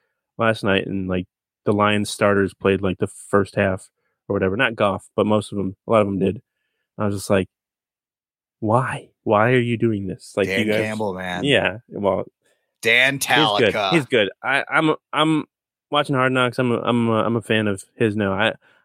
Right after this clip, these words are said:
Speaker 1: I will not be sad if they're, they're better this year. I'm not gonna root for them against the Vikings, but I think they're gonna be, they're gonna play hard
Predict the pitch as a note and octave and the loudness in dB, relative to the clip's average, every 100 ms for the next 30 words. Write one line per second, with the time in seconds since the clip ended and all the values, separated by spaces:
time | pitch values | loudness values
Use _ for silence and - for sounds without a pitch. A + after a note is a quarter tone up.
0 | - A#2+ A#2+ A2 - G#2 - G2+ G2+ - | -2 0 2 0 0 -4 2 2 0 -2
1 | G2 F#2+ - - G#2+ G2 G2+ G2 F#2+ G#2 | -2 -2 -6 -6 -4 0 0 2 0 0
2 | G#2+ G#2+ G#2 G#2 A2+ - G2 F#2+ G2+ G#2 | 0 -2 -2 0 -2 0 0 0 0 -2
3 | G2 G#2 G2 A2+ G#2+ G2+ A2 G#2 - _ | -4 0 2 2 -2 -8 0 0 0 _
4 | _ - A2 A#2 G#2+ G#2+ G2+ G2 G2+ G2+ | _ -4 -2 -2 -4 0 0 2 0 0
5 | _ _ _ _ _ _ _ _ _ _ | _ _ _ _ _ _ _ _ _ _
6 | - E3 G3+ C#3 F#3 C3 G#2+ F2 | -4 0 0 2 2 4 2 0